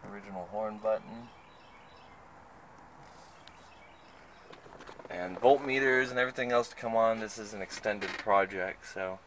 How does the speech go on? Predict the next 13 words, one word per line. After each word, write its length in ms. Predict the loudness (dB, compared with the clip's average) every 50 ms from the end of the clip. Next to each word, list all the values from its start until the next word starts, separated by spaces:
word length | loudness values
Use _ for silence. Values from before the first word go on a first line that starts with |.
| -20 -20 -20 -20 -20 -20 -20 -20 -18 -16
it's 140 | -8 -2 2
only 180 | 4 4 4 4
taken 340 | 2 0 0 0 -2 -6
me 140 | -4 -4 -4
about 340 | -2 0 0 0 0 0 -4
two 200 | -6 -4 -4 -2
months 400 | 0 0 -2 -2 -4 -8 -14 -10
to 60 | -4
do 180 | -2 0 2 2
all 180 | 2 2 0
this. 400 | 0 -2 -2 -4 -4 -8 -12 -16 -14
And, 120 | -10 -8
uh, 240 | -6 -6 -6 -6